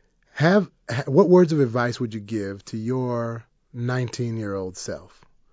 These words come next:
right? You just came to Western. You're a student trying to figure out what your future is. You don't know what the future may hold. But knowing what you know now, what would you say to your nineteen-year-old self?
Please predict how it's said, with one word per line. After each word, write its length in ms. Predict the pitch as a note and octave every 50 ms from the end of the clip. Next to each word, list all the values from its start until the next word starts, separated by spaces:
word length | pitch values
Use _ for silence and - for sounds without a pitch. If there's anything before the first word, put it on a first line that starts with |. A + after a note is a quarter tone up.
| _ _ _ _ _ _ -
right? 300 | A#2+ C3 D3 C#3+ - _ _ _
You 140 | - B2+ A#2+
just 260 | G#2+ A#2 D3+ D3 -
came 280 | - E3 D#3+ D#3 D3+ C#3+
to 80 | C3
Western. 640 | A#2+ A#2+ A2 G#2 - - - G2+ F#2+ F2+ F2+ F2+ F#2 - _ _ _ _ _ _ _ _ _
You're 140 | A#2+ B2 A#2
a 40 | G#2+
student 400 | - - D#3 D#3 D#3+ D3+ C#3 -
trying 200 | - C3+ C3 B2+
to 40 |
figure 300 | A2+ - - C3 A#2 B2
out 140 | A#2+ A2+ G#2
what 180 | G#2+ G#2+ - -
your 80 | G2+
future 420 | - - C#3+ C#3+ C3+ - - B2 A#2+
is. 240 | A#2+ A#2 A#2 A2 G#2
You 80 | G#2+
don't 300 | G2 A2+ B2 B2+ A#2+ A#2
know 180 | A2+ A#2 A#2+ B2
what 340 | B2 A#2+ A#2+ A#2 A#2 A2 -
the 100 | A2+ G#2
future 340 | - B2+ B2 A2+ - A#2+
may 160 | G#2+ G#2+ G#2 G2
hold. 400 | F#2 A#2 A#2+ A2 G2+ G2 G2 G#2
But 100 | A2+ A#2+
knowing 360 | B2 D3 F3 G3+ G#3 G3 F3+
what 220 | E3+ E3 - -
you 80 | D3+ C3+
know 200 | B2+ A#2+ A2+ A2
now, 520 | A2 G2+ F2+ E2 D#2+ - - - - _ _ _ _ _ _ _ _ _ - _ -
what 180 | D3+ F3 F#3
would 140 | F#3 E3+ C3
you 100 | C#3 C3+
say 220 | - - C3+ A#2+
to 60 | A#2 A2+
your 120 | A2 G#2
nineteen-year-old 640 | G#2 G#2 G2+ G2 - - G2+ G2 F#2+ F#2 F2+ F2 F2
self? 300 | - - F2 - _ _